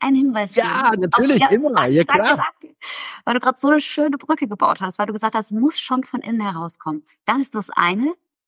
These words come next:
Speaker 1: Und man kann aber sowohl als Team, als Führungskraft und als Organisation diesen Prozess aber auch unterstützen. Also ja, es muss von Individuen auskommen, aber man kann sehr wohl auch Systeme schaffen, die dabei eben helfen.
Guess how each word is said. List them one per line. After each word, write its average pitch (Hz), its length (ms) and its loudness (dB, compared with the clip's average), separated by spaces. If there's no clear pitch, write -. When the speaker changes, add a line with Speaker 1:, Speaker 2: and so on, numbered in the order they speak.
Speaker 1:
Und 349 460 4
man 190 220 -2
kann 330 320 2
aber 208 380 0
sowohl 202 300 -4
als - 280 -12
Team, 302 280 -2
als - 160 -14
Führungskraft 254 520 -8
und 330 260 -2
als 208 160 -6
Organisation 185 580 -4
diesen 269 220 4
Prozess 220 440 -6
aber - 220 -8
auch - 140 -14
unterstützen. 165 520 -16
Also 147 140 -6
ja, 151 280 -2
es - 180 -12
muss 226 160 -6
von 202 160 -6
Individuen 254 560 -2
auskommen, 285 520 -4
aber 233 380 0
man 180 160 -2
kann 175 280 -8
sehr 226 240 -2
wohl 226 100 -4
auch 196 100 -4
Systeme 254 460 2
schaffen, 190 360 -6
die 170 80 -6
dabei 170 320 0
eben 156 160 -4
helfen. 151 380 -12